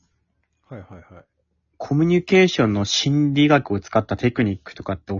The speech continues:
Speaker 2: 教わるときあんのね。
Speaker 1: あー、うんうんうん。
Speaker 2: ただ俺はさ、人と人の、との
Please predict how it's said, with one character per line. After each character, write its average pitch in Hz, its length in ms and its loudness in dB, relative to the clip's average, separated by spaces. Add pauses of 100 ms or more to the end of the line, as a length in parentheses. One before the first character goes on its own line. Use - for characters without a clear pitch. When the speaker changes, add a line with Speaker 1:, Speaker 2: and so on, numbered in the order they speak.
Speaker 2:
教 113 120 0
わ 113 80 4
る 110 60 0
と 107 100 -4
き 104 100 -6
あ 101 80 -2
ん 101 80 -4
の - 140 -10
ね。 - 160 -16 (840)
Speaker 1:
あ 147 60 -16
ー、 151 40 -12
う 147 40 -10
ん - 20 -8
う 143 40 -8 (760)
ん - 0 -
う - 80 -16
ん。 67 40 -20 (1000)
Speaker 2:
た 120 100 -6
だ 107 100 -2
俺 123 220 6
は 160 160 4
さ、 127 380 0 (560)
人 - 240 0
と 165 100 4
人 160 160 0
の、 156 160 2 (240)
と 170 100 0
の 120 200 0